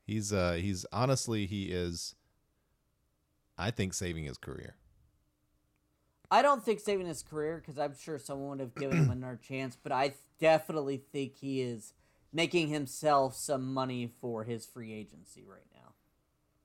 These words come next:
Speaker 1: Yeah, I, I, I, I think he's saving his career. He looked bad. Uh, he looked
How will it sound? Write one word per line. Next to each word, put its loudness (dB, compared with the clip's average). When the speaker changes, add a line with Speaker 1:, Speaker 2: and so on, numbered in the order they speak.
Speaker 1:
Yeah, 0
I, 2
I, 2
I, -2
I -2
think 0
he's -2
saving 2
his -2
career. -6
He -2
looked -2
bad. -4
Uh, -2
he 2
looked 0